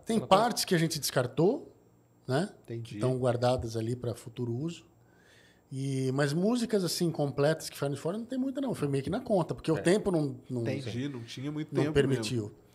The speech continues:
Speaker 1: Mas isso fez a gente ser muito focado no processo.
Speaker 3: Ah, pragmatismo lá.
Speaker 2: Sim.
Speaker 1: É,
Speaker 2: E na característica de cada música, sabe assim? Pô,
Speaker 1: Sim.
Speaker 2: essa aqui é, é, é esse o objetivo. Você foca nela, assim, isso ajuda bastante também.
Speaker 1: Agora, é claro que se a gente não tivesse atingido o objetivo do disco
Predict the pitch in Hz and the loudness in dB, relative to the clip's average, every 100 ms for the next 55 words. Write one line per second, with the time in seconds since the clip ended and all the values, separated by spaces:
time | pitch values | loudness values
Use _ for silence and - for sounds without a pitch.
0 | - 170 180 214 247 247 196 196 185 - | -6 2 2 2 2 2 4 4 2 0
1 | - 190 190 - 240 247 127 123 113 117 | 0 0 0 -2 -6 0 0 2 -2 -4
2 | 107 - 107 - 95 101 120 123 117 _ | -10 -10 -14 -14 -14 -12 -12 -12 -16 _
3 | _ - 113 107 127 175 175 165 165 165 | _ -10 -8 -4 -2 -2 2 2 4 2
4 | 123 107 107 101 95 - - 131 143 151 | 0 0 -4 -6 -12 -14 -2 0 4 4
5 | 151 147 143 - 135 120 131 120 127 117 | 4 0 -2 -2 -6 -2 0 2 0 -8
6 | - 135 113 101 139 113 104 113 120 120 | -4 0 0 -2 -8 -10 -8 -2 0 0
7 | 117 147 - - - - - 123 131 135 | -2 -4 -6 -12 -12 -12 -10 -4 0 0
8 | 139 - 147 135 131 - 127 104 - - | -2 -2 -4 -4 -8 -6 -6 -8 -14 -20
9 | - - _ - _ - 113 127 120 117 | -20 -20 _ -20 _ -12 0 2 2 2
10 | 120 107 - 131 113 127 117 127 131 - | 0 -2 -6 -10 -8 -8 -4 -4 -4 -6
11 | 117 110 131 110 98 - - - 170 165 | -10 -10 -10 -10 -12 -18 -16 -2 6 6
12 | 117 143 165 165 - 143 120 139 139 - | 6 4 4 2 2 2 2 0 0 0
13 | 127 135 151 143 131 123 120 113 117 120 | 2 2 2 -2 -2 0 -2 -2 -4 -4
14 | 120 117 107 107 - - | -4 -6 -6 -10 -12 -20